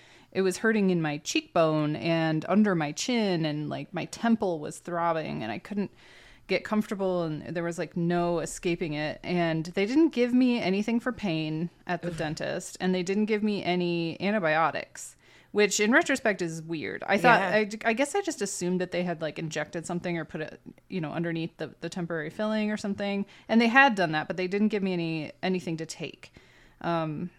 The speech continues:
Speaker 1: no prescription. So I, the dentist had given me his number in case there was an emergency, and I texted him, and I was like, "I'm,"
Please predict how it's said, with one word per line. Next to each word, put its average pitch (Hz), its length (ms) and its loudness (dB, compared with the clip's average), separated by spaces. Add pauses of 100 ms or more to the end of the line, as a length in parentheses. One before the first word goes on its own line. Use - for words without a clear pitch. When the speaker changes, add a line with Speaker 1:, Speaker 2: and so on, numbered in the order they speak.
Speaker 1:
no 175 140 -4
prescription. - 760 -6
So 180 680 2
I, 190 560 4
the 196 140 -2
dentist 262 400 2
had 208 180 0
given 185 400 0
me 165 500 0
his 160 680 -4 (380)
number 202 440 6
in 180 220 2
case 180 460 -2
there 175 160 0
was 165 100 -4
an 165 80 -4
emergency, 160 720 -4
and 165 140 -2
I 165 140 -2
texted 165 500 -4
him, 156 180 -4
and 156 100 -4
I 151 60 -4
was 156 80 -6
like, 165 140 -8
"I'm," 160 160 -4